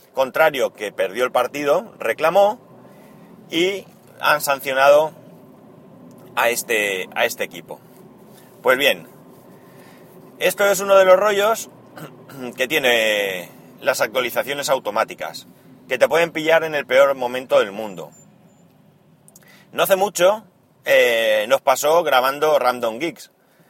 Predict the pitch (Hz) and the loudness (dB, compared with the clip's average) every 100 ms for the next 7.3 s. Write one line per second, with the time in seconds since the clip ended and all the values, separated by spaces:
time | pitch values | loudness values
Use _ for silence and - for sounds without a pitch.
0 | _ - 117 113 113 110 117 117 135 135 | _ -8 -2 -2 -4 -8 -10 -8 -8 -2
1 | 156 170 165 - 120 110 110 113 127 131 | 2 2 0 -4 -2 0 -2 -2 0 2
2 | 123 120 127 123 120 117 110 - _ _ | 2 2 4 4 4 4 0 -4 _ _
3 | _ _ _ _ _ _ - 143 135 165 | _ _ _ _ _ _ 0 2 2 2
4 | 175 139 156 202 _ _ _ _ _ - | 2 2 -2 -2 _ _ _ _ _ 0
5 | 165 185 175 185 196 170 160 156 170 165 | 2 2 0 2 2 4 0 0 0 0
6 | 165 151 139 143 151 143 131 135 139 131 | 0 2 0 0 0 2 0 0 -2 -2
7 | 127 117 | 0 0